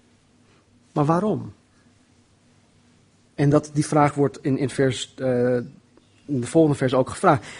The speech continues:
Waarom moet ik dat laten? Omwille van zijn geweten. Hij, Paulus zegt in vers negenentwintig, "Ik heb het echter niet over uw eigen geweten, maar over dat van de ander." Over zijn geweten gaat het.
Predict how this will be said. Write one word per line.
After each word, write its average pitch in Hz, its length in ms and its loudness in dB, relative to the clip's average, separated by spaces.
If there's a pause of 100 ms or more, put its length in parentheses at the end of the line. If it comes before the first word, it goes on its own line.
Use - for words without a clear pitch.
(100)
Waarom 190 480 8
moet 202 180 6
ik 160 140 2
dat 151 320 2 (140)
laten? 190 480 2
Omwille 175 460 6
van 160 460 2 (440)
zijn 208 340 2
geweten. 110 580 2 (1900)
Hij, 175 260 6
Paulus 196 240 8
zegt 202 140 0
in 175 100 2
vers 175 180 2
negenentwintig, 170 440 4
"Ik 165 80 2
heb 202 80 4
het 156 100 -6
echter 208 220 0
niet 190 140 2
over 180 220 6
uw 165 80 8
eigen 220 360 2
geweten, 156 440 4
maar 175 140 4
over 180 280 6
dat 160 180 6
van 170 180 2
de - 60 2
ander." 180 440 2 (1600)
Over 175 300 4
zijn 226 260 4
geweten 127 440 0
gaat 107 280 -8
het. 120 260 -12